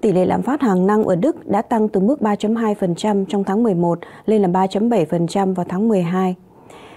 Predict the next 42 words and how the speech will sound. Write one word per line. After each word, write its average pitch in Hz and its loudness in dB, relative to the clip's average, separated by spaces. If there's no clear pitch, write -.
Theo 196 0
văn 185 0
phòng 170 0
này, 160 0
chỉ 208 0
số 220 2
giá 247 2
tiêu 262 2
dùng 214 2
ở 175 2
Đức 277 0
đã - -2
tăng 220 -2
không 214 0
chấm 220 0
một 262 0
phần 170 -2
trăm 190 0
trong 190 -2
tháng 196 0
mười 202 2
hai. 190 -2
Hội 220 2
đồng 214 4
chuyên 262 2
gia 262 2
kinh 262 2
tế 262 2
của 269 0
Đức 262 2
cho 247 0
biết, 294 0
vào 208 0
tháng 208 2
mười 233 4
một 190 0
năm 214 0
hai 214 0
ngàn 196 0
hai 202 -2
mươi 214 2
ba 202 0